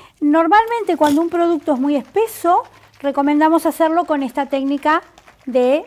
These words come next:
revolver lentamente, pero en este caso la tortilla la podríamos preparar también así. Entonces, calentamos una sartén, lo ponemos primero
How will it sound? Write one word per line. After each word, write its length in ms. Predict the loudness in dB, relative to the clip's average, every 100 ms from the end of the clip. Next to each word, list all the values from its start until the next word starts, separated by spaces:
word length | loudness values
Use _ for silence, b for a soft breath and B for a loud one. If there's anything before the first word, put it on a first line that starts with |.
| -10
revolver 520 | -8 -4 -2 0 0 0
lentamente, 600 | -4 -4 -6 -6 -8 -8
pero 200 | -6 -4
en 80 | -4
este 180 | -4 -4
caso 300 | -4 -4 -4
la 100 | -4
tortilla 420 | -6 -8 -6 -4
la 120 | -4
podríamos 380 | -6 -8 -8 -10
preparar 420 | -10 -8 -8 -8
también 320 | -10 -12 -10
así. 320 | -12 -14 -20 -20 B B B B B
Entonces, 500 | -2 -2 -4 -12 -12 -4
calentamos 640 | -4 -2 -4 -4 -4 -6
una 420 | -8 -4 -2 -2 -2
sartén, 340 | -2 -4 -2 -2 -2
lo 80 | -2
ponemos 320 | -4 -4 -6
primero 560 | -6 -6 -4 -2 -4